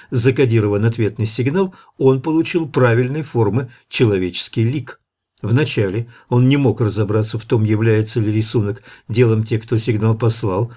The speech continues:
желая этим показать, что им ведома наша цивилизация,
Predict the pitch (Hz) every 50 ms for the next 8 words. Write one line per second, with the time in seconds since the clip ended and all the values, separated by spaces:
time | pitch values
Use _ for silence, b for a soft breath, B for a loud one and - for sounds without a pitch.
0 | B B B B 113 107 131 139 139 135 131 139 - - 131 117 - 135 127 120
1 | 135 123 143 120 131 135 120 - - - 131 131 120 117 B B B B 117 107
2 | 113 135 127 113 131 127 131 131 131 131 123 - 127 117 - 127 123 123 127 123
3 | 117 131 127 117 - - 135 127